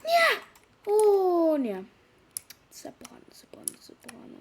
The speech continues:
Я здох. Ні, мій щ-,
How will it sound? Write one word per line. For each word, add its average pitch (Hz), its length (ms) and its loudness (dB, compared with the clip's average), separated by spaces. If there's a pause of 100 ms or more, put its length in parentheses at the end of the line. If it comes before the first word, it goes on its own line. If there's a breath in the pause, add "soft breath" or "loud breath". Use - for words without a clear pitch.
(760 soft breath)
Я - 260 -14
здох. - 1300 -20 (1040 loud breath)
Ні, 415 280 2
мій 554 340 0
щ-, - 200 -8